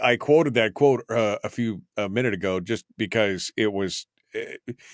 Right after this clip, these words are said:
to me, it was just so in your face. I felt like, uh, when they said that, that they were giving us the finger, but break it down for me, Barney style here,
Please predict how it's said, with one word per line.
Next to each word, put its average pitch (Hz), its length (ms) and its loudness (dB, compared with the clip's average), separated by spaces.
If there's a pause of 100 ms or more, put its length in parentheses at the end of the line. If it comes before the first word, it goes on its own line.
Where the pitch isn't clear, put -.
(240)
to 139 100 2
me, 165 220 4
it 127 100 0
was 117 120 -2
just - 320 -4
so 135 600 2
in 139 200 0
your 113 140 0
face. 131 400 0
I 117 140 0
felt - 280 4
like, 107 400 0
uh, 107 200 0
when 110 200 0
they 110 140 0
said 139 280 2
that, 98 200 0
that 98 120 -4
they 107 120 0
were 98 140 -2
giving 104 320 -2
us 101 140 -6
the 95 120 -8
finger, 101 380 0
but 92 240 -4
break 143 260 4
it 113 80 0
down 123 280 2
for 101 160 -4
me, 95 120 -4
Barney 110 360 0
style 87 360 0
here, 87 320 -2